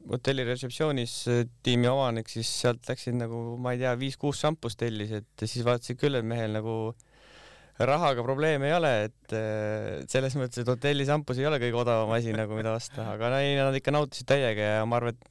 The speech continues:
noh, m-, või noh, ma tean, et mul oli endal ka nagu väga hea tunne selles suhtes, et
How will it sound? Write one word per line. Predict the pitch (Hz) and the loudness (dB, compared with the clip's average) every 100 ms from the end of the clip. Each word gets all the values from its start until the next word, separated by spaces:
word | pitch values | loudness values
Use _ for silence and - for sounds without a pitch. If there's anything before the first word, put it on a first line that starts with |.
| 127 | 0
noh, | 120 | 2
m-, | 127 - | 0 4
või | 135 | 4
noh, | 156 | 4
ma | 143 | 4
tean, | 156 143 117 | 4 4 4
et | |
mul | 131 135 | 2 2
oli | 131 | 2
endal | 139 120 | 2 2
ka | 135 | 2
nagu | 120 120 | 2 2
väga | 117 | 4
hea | 110 110 | 2 2
tunne | 117 101 | -2 -4
selles | 98 98 | -6 -6
suhtes, | 101 92 87 - - | -8 -6 -6 -6 -4
et | 101 | -4